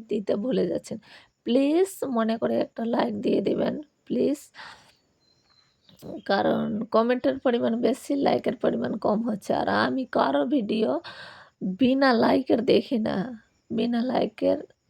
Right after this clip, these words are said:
একদম কারো ভিডিও দেখি না। উম, বিশ্বাস করতে পারেন। ওই জন্য, মানে, কারো কারো ভিডিওতে আমি, মানে, লাইক দেওয়াটা, মানে, নম্বরটা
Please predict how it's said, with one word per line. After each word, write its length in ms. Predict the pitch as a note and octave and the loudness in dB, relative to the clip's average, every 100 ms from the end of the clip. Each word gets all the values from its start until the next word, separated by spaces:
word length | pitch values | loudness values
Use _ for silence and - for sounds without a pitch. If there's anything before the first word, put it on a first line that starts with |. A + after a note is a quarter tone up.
| _ - | _ 0
একদম 420 | A#2+ A#2+ A#2 C3 - | 2 2 0 -2 2
কারো 260 | A2+ A3 | 2 2
ভিডিও 300 | A3 G#3+ G3+ G#3+ | 0 -2 0 0
দেখি 280 | F3+ A3 | 0 0
না। 120 | - - - - - - _ | -4 -6 -10 -14 -14 -18 _
উম, 420 | - F#3+ G3 F3+ F3 - A#3+ - | -2 0 2 0 -2 -4 -6 2
বিশ্বাস 400 | G3+ - G#3 A3+ | 2 2 -2 -2
করতে 300 | - G3 F#3+ | 2 2 2
পারেন। 340 | A3 G3 F#3 A#3+ A#3 - _ _ _ _ _ - - - | -2 -2 -4 -8 -10 -14 _ _ _ _ _ -14 -8 2
ওই 160 | A3+ A3+ | 4 4
জন্য, 220 | C4+ C4 A#3+ D4 - - - - | 2 -2 -2 -4 -8 -18 -18 -6
মানে, 180 | A3+ G#3+ | -2 -2
কারো 240 | G#3+ A3 A3 | 0 0 2
কারো 200 | - - | 2 0
ভিডিওতে 520 | G#3 G#3+ G#3+ G#3 - - C4 - - | 2 2 2 2 2 0 0 -4 -6
আমি, 340 | - - G3+ G3+ A3+ B3 B3+ _ - _ _ _ - | -4 -2 0 0 -2 -6 -10 _ -20 _ _ _ -14
মানে, 380 | - A3+ - - - - - - G3+ | -8 -6 -4 -4 -4 -6 -14 -4 2
লাইক 320 | G#3+ B3 C4+ A#3 | 4 4 0 0
দেওয়াটা, 800 | C4 C4 A#3+ A3+ _ - - - C#4 - - - | 2 4 2 -2 _ -6 -2 -2 -4 -8 -18 -6
মানে, 180 | A#3 G3 G3+ | 0 4 4
নম্বরটা 560 | G#3+ A3 A3 G3+ G3+ | 4 2 2 2 0